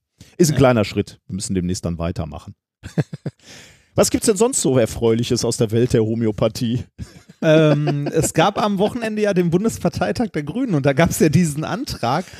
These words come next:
Speaker 2: äh, dass Homöopathie, äh, nicht weiter bevorzugt behandelt werden soll. Äh, der kam ja aus der Ecke der Grünen Jugend.
Speaker 1: Ja, ist
Speaker 2: Wurde
Speaker 1: bestimmt
Speaker 2: ja
Speaker 1: super
Speaker 2: bom-,
Speaker 1: gelaufen, oder?
Speaker 2: wo,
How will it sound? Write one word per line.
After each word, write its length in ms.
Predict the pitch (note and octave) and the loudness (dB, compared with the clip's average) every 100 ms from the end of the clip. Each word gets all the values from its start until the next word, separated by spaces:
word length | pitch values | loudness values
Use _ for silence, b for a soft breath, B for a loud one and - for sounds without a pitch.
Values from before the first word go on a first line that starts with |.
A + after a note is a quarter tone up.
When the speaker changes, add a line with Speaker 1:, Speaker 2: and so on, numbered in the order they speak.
| B B B | B B B
Speaker 2:
äh, 200 | D3 D3 | 2 4
dass 220 | C#3+ - | 4 0
Homöopathie, 800 | G#3+ G3+ - E3 - F#3+ F#3 F#3 | 0 0 0 -2 -2 -4 0 0
äh, 460 | F#3 D3+ D3+ D3 D3 | 2 2 4 4 2
nicht 300 | D3+ E3+ - | 0 -4 0
weiter 400 | D3 D3+ - D3 | 2 2 2 2
bevorzugt 560 | C#3 - B3+ - D#3+ - | 2 0 0 0 -4 0
behandelt 400 | D#3+ A3+ E3 B2+ | 0 2 0 0
werden 240 | B2 A#2+ | 0 -2
soll. 320 | G#2+ A2+ A2+ | -4 -2 -2
Äh, 140 | B2+ B2 | 0 0
der 100 | C3 | 0
kam 180 | E3 F#3 | 2 2
ja 80 | - | 0
aus 160 | - | -2
der 100 | - | -4
Ecke 160 | E3 E3+ | -4 0
der 100 | D3+ | 0
Grünen 320 | C3 D#3+ E3 | 2 2 2
Jugend. 480 | D3+ A3 C#3+ G#2+ G#2 | 2 0 -2 -6 -6
Speaker 1:
Ja, 140 | D#2 | -6
ist 140 | D2 - | -4 -4
Speaker 2:
Wurde 40 | |
Speaker 1:
bestimmt 240 | C3 D3 F#3 | 2 4 4
Speaker 2:
ja 80 | F3+ | 6
Speaker 1:
super 140 | E3 | 4
Speaker 2:
bom-, 60 | B2+ | 4
Speaker 1:
gelaufen, 380 | A#2+ B2 D3 | 2 0 -2
oder? 200 | F#2+ C#3+ - - | -4 -6 -8 -2
Speaker 2:
wo, 320 | C#3 F#3 | 0 2